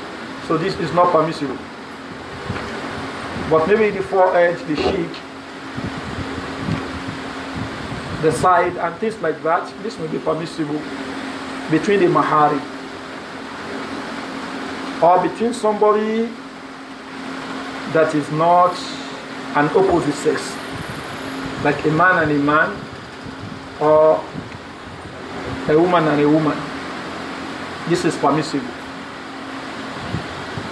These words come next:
However, the Sheikh says here, وَكَرِهَ مَالِكٌ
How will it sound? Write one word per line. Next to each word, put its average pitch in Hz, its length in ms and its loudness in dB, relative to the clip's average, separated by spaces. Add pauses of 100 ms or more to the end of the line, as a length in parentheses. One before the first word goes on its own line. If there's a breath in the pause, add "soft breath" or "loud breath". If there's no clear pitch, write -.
(1400)
However, 202 540 6 (1200)
the 175 80 2
Sheikh 277 240 4
says 208 340 8
here, 190 100 6
وَكَرِهَ 214 680 6
مَالِكٌ 226 380 4